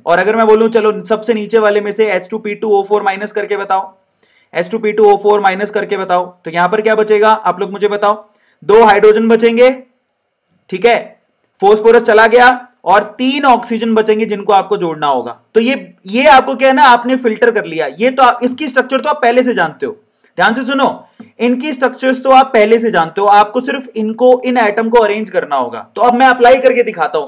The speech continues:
Apply करके दिखाता हूं कैसे होता है। तो overall इस unit में आपके पास hydrogen बच रहा है, समझ में आ गया? ये सारी चीजें ध्यान से देख लो, इस unit में आपके पास hydrogen बच रहा है। Is it clear to all of you?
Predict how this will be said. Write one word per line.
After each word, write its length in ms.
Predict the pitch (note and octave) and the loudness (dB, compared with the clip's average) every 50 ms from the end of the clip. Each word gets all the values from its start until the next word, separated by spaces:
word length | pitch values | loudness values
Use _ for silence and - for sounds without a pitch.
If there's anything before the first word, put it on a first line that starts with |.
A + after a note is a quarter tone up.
| - - | -6 -6
Apply 320 | F3+ F3+ - G3 G3+ G#3+ A3 | -6 -4 -2 0 0 2 2
करके 240 | G#3+ G#3+ G3+ G3+ | 0 -2 -4 -4
दिखाता 340 | F3+ - - D#3+ D3 - F#3+ | -6 -6 -4 -4 -4 -4 -6
हूं 80 | G3 F#3+ | -10 -12
कैसे 300 | - D3 C#3+ C#3 C3 C3 | -10 -10 -10 -8 -8 -10
होता 320 | - B2 B2 A#2+ - C3 | -10 -10 -10 -8 -6 -4
है। 200 | A#2+ G2+ - _ _ _ - - _ _ - | -4 -4 -6 _ _ _ -20 -20 _ _ 2
तो 60 | C4 B3+ - G#3+ | 2 4 4 4
overall 440 | G#3+ G#3+ B3+ C4+ C4+ C#4 D4 - - - - _ _ _ _ _ _ _ _ _ - | 4 6 6 6 6 6 4 2 -2 -6 -12 _ _ _ _ _ _ _ _ _ -4
इस 220 | G#3+ C4+ B3+ C4 | -4 -4 -4 -4
unit 340 | C4 A3+ B3 A#3+ B3+ C4 B3+ | -4 -2 0 0 0 0 0
में 120 | B3+ C4 | 0 2
आपके 260 | B3+ A#3 A3+ A#3 A#3+ B3 | 4 4 4 2 -2 -2
पास 320 | B3+ A#3 A3+ A3+ A3+ A3+ | 2 2 2 2 2 0
hydrogen 480 | - F3 E3+ F3 F3 G3 G3 G3 A3+ A#3 | -2 -2 -2 0 0 -2 -4 -2 0 0
बच 160 | A#3+ A#3 B3 | 0 2 4
रहा 120 | B3+ B3+ C4+ | 4 4 4
है, 140 | D#4 E4+ - - _ _ _ _ _ _ _ _ _ _ _ - | 2 0 -6 -16 _ _ _ _ _ _ _ _ _ _ _ -8
समझ 220 | G#3 G#3 A#3 A3+ | -6 -4 -4 -2
में 80 | A#3+ A#3 | 0 2
आ 40 | A3+ | 2
गया? 220 | A3+ B3+ A#3+ F3+ C#3 C3 E3 | 4 4 4 4 2 0 0
ये 140 | G3+ A#3+ | 0 0
सारी 260 | A#3+ - G#3+ G#3+ A3+ A3+ | 2 4 2 2 2 0
चीजें 240 | A#3 A#3 A3+ A#3 G3+ | -4 -4 -2 -2 -2
ध्यान 180 | G3+ F#3+ G3 | 0 -2 -2
से 100 | G3+ G#3+ | -2 -4
देख 160 | F3+ F#3 F3 E3 | -4 -4 -6 -6
लो, 140 | E3 D#3 | -6 -6
इस 200 | - A#3 B3+ B3 A3+ | -4 -4 -6 -6 -6
unit 280 | F#3+ F#3+ G#3+ A#3 A3 | -4 -2 -2 -2 -2
में 80 | A3 G#3+ | -2 -2
आपके 160 | G3+ - G#3 | -2 -2 -2
पास 180 | G3+ G3+ F#3+ F3+ | -4 -6 -6 -6
hydrogen 460 | D#3+ D#3 D3+ D#3 E3+ F3+ F3+ A3 A3 | -4 -4 -4 -2 -4 -4 -4 -2 0
बच 160 | A3 G#3+ G#3+ | 0 0 2
रहा 140 | A3 A3 A3 | 2 0 0
है। 180 | A3+ B3 A#3+ - | 0 -2 -6 -10
Is 140 | E3+ E3+ | -10 -8
it 120 | G3 F#3+ F#3+ | -8 -8 -8
clear 240 | - G3+ G3 G3+ G#3 | -8 -4 -2 -2 -2
to 140 | G#3 G3+ | -2 -4
all 100 | G3 G3 | -6 -6
of 140 | G3 G3 F#3+ | -8 -12 -12
you? 100 | G#3 - | -16 -20